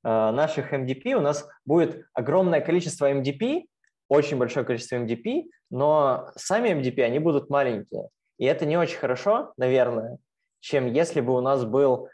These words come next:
как бы, один большой M D P, который, а, у которого бы, к-, в, в котором бы м-, много таких вот было эм, на-, э,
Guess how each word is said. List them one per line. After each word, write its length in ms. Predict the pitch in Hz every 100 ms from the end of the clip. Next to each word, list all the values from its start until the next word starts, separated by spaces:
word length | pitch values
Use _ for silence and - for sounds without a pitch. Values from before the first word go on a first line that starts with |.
| -
как 140 | 117
бы, 80 | 127
один 380 | - 120 156 131
большой 300 | 131 - 143
M 120 | 131
D 100 | 123
P, 340 | 131 220 330 - _ _ _
который, 1040 | - 127 139 165 175 160 147 135 127 123 - _ 127
а, 960 | 120 113 110 107 110 107 107 107 110 113 117 _ _ _ _ _ _ _ _ - -
у 60 | -
которого 360 | 151 160 160 127
бы, 320 | 135 - - -
к-, 200 | 151 -
в, 160 | - -
в 100 | -
котором 400 | 151 160 180 147
бы 360 | 135 131 127 - _
м-, 80 | 123
много 680 | 104 64 127 123 139 160 139
таких 300 | 135 127 -
вот 100 | 113
было 400 | 110 131 113 - _ -
эм, 720 | 117 104 101 104 104 101 104 - - _ _ -
на-, 540 | 135 123 120 117 -
э, 120 | 98